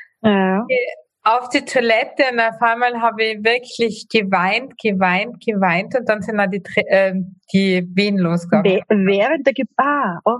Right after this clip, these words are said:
Speaker 1: ich verstehe.
Speaker 2: Mhm. Das war
Speaker 1: Aha,
Speaker 2: so
Speaker 1: siehst du?
Speaker 2: im Krankenhaus.
Speaker 1: Ja.
Speaker 2: Also ich bin, glaub ich, um circa sechs rein und das war so Mittag ungefähr, zum halb zwölf oder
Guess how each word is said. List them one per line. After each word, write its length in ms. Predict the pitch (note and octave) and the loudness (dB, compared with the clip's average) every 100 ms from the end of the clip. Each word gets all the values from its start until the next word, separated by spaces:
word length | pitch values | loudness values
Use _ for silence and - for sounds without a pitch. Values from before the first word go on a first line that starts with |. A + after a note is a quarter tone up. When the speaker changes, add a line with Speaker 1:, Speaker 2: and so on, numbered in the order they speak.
| - | -6
Speaker 1:
ich 120 | - | -6
verstehe. 360 | - G#3 G#3+ F#3 | -4 -2 0 -2
Speaker 2:
Mhm. 140 | E3 - - | -4 -12 -4
Das 80 | G#3+ G3+ | 0 2
war 120 | G3+ | 0
Speaker 1:
Aha, 180 | F3 G#3 F#3+ - | 0 -2 -4 -2
Speaker 2:
so 100 | F#3+ | -2
Speaker 1:
siehst 180 | F#3 | 2
du? 40 | B3+ F4 _ - - - - | 2 0 _ -20 -20 -20 -6
Speaker 2:
im 180 | A#3 B3 | -4 -2
Krankenhaus. 400 | A3 G3 A3 B3+ A#3 G3+ - - - - | -2 -2 2 2 2 -2 -6 -10 -10 -20
Speaker 1:
Ja. 60 | _ - | _ -4
Speaker 2:
Also 200 | G3+ G#3+ | -2 -2
ich 160 | G3+ | -2
bin, 220 | A#3+ A#3+ | -2 -4
glaub 240 | A#3+ G3+ G3+ | 0 0 0
ich, 220 | G#3+ - | -6 -4
um 360 | G#3 G3+ G3 - - - _ | -2 0 -2 -8 -20 -20 _
circa 400 | - A3 A3+ G#3+ | 0 0 0 -4
sechs 500 | G3+ - G3+ - - - | -2 -2 -2 -4 -10 -2
rein 360 | E3+ F#3 G#3 | 0 0 0
und 180 | G#3+ F#3 | -2 -2
das 160 | G3+ G3 | -2 0
war 120 | G3+ | -2
so 360 | G3 F#3+ F#3+ F#3 - - - _ _ _ _ - | 0 0 0 -2 -14 -20 -20 _ _ _ _ -2
Mittag 600 | G#3+ D4+ D#4+ - B3+ B3+ | 0 0 0 0 0 -2
ungefähr, 960 | A3+ B3 A#3+ B3 - G#3+ A3 A3 A3+ G#3 - _ _ _ _ F#3 | -4 -2 -4 -6 0 2 2 0 -4 -8 -18 _ _ _ _ -8
zum 340 | - G3+ G3+ | -2 0 0
halb 340 | F#3+ F#3+ A3 - | 2 0 -2 -8
zwölf 500 | - G3 G3+ A#3+ C4+ | -6 0 2 2 -2
oder 300 | G3+ F#3+ F3+ | 2 2 2